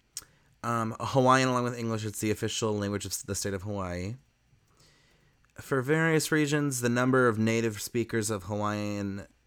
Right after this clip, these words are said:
language gradually decreased. Well, that makes sense, 'cause, you know, we came in and tried to conquer things, yada, yada.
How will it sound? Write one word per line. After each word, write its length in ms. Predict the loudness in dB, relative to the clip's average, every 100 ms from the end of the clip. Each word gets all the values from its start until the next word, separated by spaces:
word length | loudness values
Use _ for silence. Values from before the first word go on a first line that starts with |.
| _ _
language 360 | -6 -4 -2 -2
gradually 360 | 0 0 0 -2
decreased. 880 | -4 -8 -4 -2 -2 -2 -4 -6 -12 _ _ _ -6
Well, 260 | -4 -4
that 140 | -4 -6
makes 200 | -4 -2
sense, 420 | 0 2 0 0
'cause, 400 | 0 0 0 0
you 60 |
know, 320 | 0 -2 -8 -8
we 140 | -10
came 440 | -8 -10 -10 -10 -14 _ _ _ -12
in 300 | -8 -6 -6
and 160 | -6
tried 160 | -8 -10
to 60 | -10
conquer 380 | -10 -8 -6
things, 420 | -6 -6 -6 -6 -8
yada, 200 | -8 -6
yada. 480 | -6 -6 -6 -8